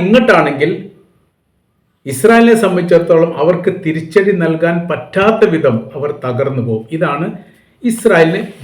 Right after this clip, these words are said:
ഭയപ്പാടുണ്ടാക്കിയിരിക്കുന്നത്. അതുകൊണ്ട്, ആ, അന്താരാഷ്ട്ര മേഖലയിലെ അല്ലെങ്കിൽ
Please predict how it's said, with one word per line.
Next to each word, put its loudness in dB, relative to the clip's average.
ഭയപ്പാടുണ്ടാക്കിയിരിക്കുന്നത്. -2
അതുകൊണ്ട്, 2
ആ, -4
അന്താരാഷ്ട്ര 2
മേഖലയിലെ 2
അല്ലെങ്കിൽ 0